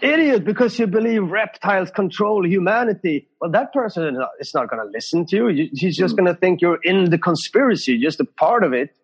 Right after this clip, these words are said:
Speaker 1: But if, if he feels like, "Okay, this, this, this person actually gets me,
Speaker 2: Mm.
Speaker 1: but he's saying some, that I'm wrong.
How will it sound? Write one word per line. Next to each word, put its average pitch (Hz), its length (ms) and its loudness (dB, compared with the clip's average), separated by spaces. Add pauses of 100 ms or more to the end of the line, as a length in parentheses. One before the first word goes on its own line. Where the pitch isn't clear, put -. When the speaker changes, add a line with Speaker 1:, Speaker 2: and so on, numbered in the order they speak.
(640)
Speaker 1:
But 143 120 -2
if, 156 100 -2 (180)
if 160 180 -4
he 170 140 0
feels 175 320 2
like, 151 220 0 (360)
"Okay, 143 140 2
this, 196 300 2 (120)
this, 220 280 0 (160)
this 247 180 2
person 156 440 -2 (120)
actually 165 400 -2 (140)
gets - 340 -4
me, 113 260 -4 (600)
Speaker 2:
Mm. 85 280 -2 (640)
Speaker 1:
but 131 120 0
he's 156 140 -2
saying 202 360 2
some, 165 380 0
that 160 120 0
I'm 160 280 0
wrong. 151 480 -2